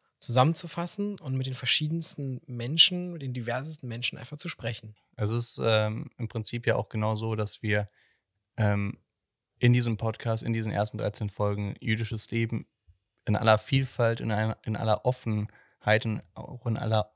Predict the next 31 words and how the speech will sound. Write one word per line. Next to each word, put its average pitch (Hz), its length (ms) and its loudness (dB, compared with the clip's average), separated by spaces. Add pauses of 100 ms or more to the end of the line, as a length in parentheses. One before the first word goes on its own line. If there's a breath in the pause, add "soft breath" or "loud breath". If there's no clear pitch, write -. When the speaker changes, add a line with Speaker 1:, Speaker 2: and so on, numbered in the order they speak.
Speaker 2:
Authentizität, 117 840 -2 (480 soft breath)
ähm, 104 160 2
aufzeigen 104 480 4
konnten. 107 400 -2
Und 104 160 -4
das, 98 360 2
ähm, 95 580 -2 (160)
ist 101 120 -4
einfach 101 280 -4
schön 110 280 0
zu - 160 -2
sehen, 104 380 -2 (360 soft breath)
dass - 160 -2
wir 107 60 0
mit 101 120 -4
Leuten 110 280 2
sprechen, 107 440 -2
die, 101 260 -10 (260)
wo 110 200 -4
jeder 113 320 2
was 113 120 4
anderes 113 300 -6
zu 113 100 -2
erzählen 107 320 -4
hat, 107 100 -6
jeder 107 140 -2
eine 107 140 -4
eigene 113 260 -2
Geschichte 110 440 -2
auch - 140 -8
mitbringt. 110 560 -2